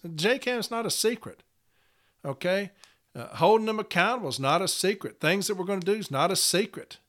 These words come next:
you know? And so I wish every region would, would do one and talk to their region. Uh, I would do it, a-, and nobody's gonna tell me not to. If I was a business agent, I would do it, and y'all could listen to me.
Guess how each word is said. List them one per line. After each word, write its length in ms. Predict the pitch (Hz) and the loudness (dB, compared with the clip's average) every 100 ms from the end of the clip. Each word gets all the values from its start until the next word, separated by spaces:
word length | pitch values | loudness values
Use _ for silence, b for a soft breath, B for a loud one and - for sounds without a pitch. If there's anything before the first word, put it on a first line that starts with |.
| _ | _
you 120 | 147 | -8
know? 320 | 139 156 208 196 _ b b b b b b - | -2 -2 -2 -6 _ b b b b b b -10
And 180 | 135 127 | -6 -2
so 280 | - 147 | 0 0
I 160 | 156 165 | 0 0
wish 280 | 180 190 208 | 0 0 0
every 240 | 202 196 | 0 0
region 460 | 156 175 185 151 131 | 0 0 0 -4 -6
would, 180 | 123 135 _ | -8 -10 _
would 180 | 135 120 | -10 -4
do 160 | 147 156 | -2 0
one 360 | 117 113 113 - | -2 -6 -8 -12
and 200 | - 131 | -8 -8
talk 300 | - 156 156 | 0 2 2
to 120 | - 139 | -2 -6
their 160 | 123 | -4
region. 440 | 120 123 110 95 - _ _ b b b b b - | -4 -6 -6 -12 -18 _ _ b b b b b -14
Uh, 100 | 117 - | -14 2
I 180 | 147 240 | 8 8
would 160 | 202 | 6
do 160 | 151 160 | 4 0
it, 180 | 185 - _ _ _ _ - | 0 -6 _ _ _ _ -14
a-, 180 | 147 - | -10 -2
and 100 | 151 | 2
nobody's 300 | 190 202 185 | 4 4 2
gonna 160 | 185 | -2
tell 160 | 151 196 | 0 0
me 100 | 175 | 0
not 260 | 175 196 190 | 0 0 -2
to. 100 | 151 | -2
If 80 | 160 | 6
I 140 | 170 | 8
was 100 | 196 | 6
a 60 | 185 | 4
business 400 | 208 196 202 214 | 2 2 -2 0
agent, 340 | 208 202 226 | 0 -2 -4
I 140 | 139 170 | 6 6
would 160 | 220 | 6
do 200 | 131 135 | 2 -2
it, 140 | 180 - _ _ | -4 -8 _ _
and 140 | 135 | -4
y'all 200 | 143 185 | 2 2
could 160 | 220 190 | 2 4
listen 320 | 226 240 175 | 4 4 0
to 140 | - 147 | -2 -4
me. 180 | 113 | -4